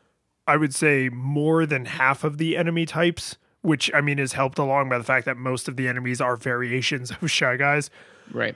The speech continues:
Speaker 1: Um, but yeah, mo-, most of the enemies can, you can eat, regurgitate, eat, regurgitate ad infinitum until they collide with something and explode.
Speaker 2: Yes. So, um,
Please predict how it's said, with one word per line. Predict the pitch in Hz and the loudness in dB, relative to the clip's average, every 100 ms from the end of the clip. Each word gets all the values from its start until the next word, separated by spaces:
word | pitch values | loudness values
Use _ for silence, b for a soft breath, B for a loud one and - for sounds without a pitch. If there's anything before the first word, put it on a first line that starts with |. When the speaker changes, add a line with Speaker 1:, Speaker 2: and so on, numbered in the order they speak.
| b b _ | b b _
Speaker 1:
Um, | 170 160 151 151 | 2 2 -2 2
but | 196 | 4
yeah, | 196 180 | 6 4
mo-, | 156 175 196 | 4 4 4
most | 175 185 185 | 4 2 2
of | 147 | 0
the | 147 | 0
enemies | 147 139 135 | 0 -2 -4
can, | - 165 175 _ _ _ - | -6 -6 -8 _ _ _ -4
you | 180 175 | -2 0
can | 151 143 - | -2 -4 -6
eat, | 160 143 - | -6 -6 -2
regurgitate, | 165 143 143 131 123 131 131 | 0 2 2 2 0 0 -2
eat, | - 135 | -4 -6
regurgitate | 123 127 127 120 117 127 123 _ _ _ _ _ - | -4 -4 -4 -4 -6 -6 -8 _ _ _ _ _ 0
ad | 151 139 | 2 2
infinitum | 135 113 123 117 139 123 120 123 | -2 -4 -6 -2 0 0 -4 -6
until | 131 120 147 | -6 -2 -2
they | 131 | -2
collide | 123 175 226 156 | -2 4 4 4
with | 147 | 2
something | 160 131 139 135 | 0 0 -4 -4
and | 120 | -8
explode. | 107 - - - 139 113 117 - B B B | -8 -8 -10 -6 -6 -6 -12 -18 B B B
Speaker 2:
Yes. | 120 120 - - - b b b | -10 -6 -6 -8 -16 b b b
So, | - - 170 160 143 - _ _ - | -12 2 4 4 2 -6 _ _ 0
um, | 151 147 143 139 | 4 4 2 -6